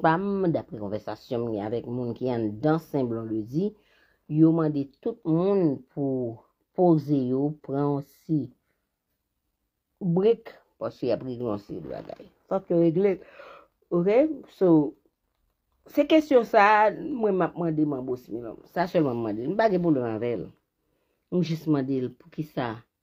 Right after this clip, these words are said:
se foto blond sèlman <laughs> ki nan badji yo. Anpil moun rele m,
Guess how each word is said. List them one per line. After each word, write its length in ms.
se 160
foto 360
blond 280
sèlman 460
<laughs> 60
ki 140
nan 160
badji 400
yo. 80
Anpil 240
moun 160
rele 400
m, 80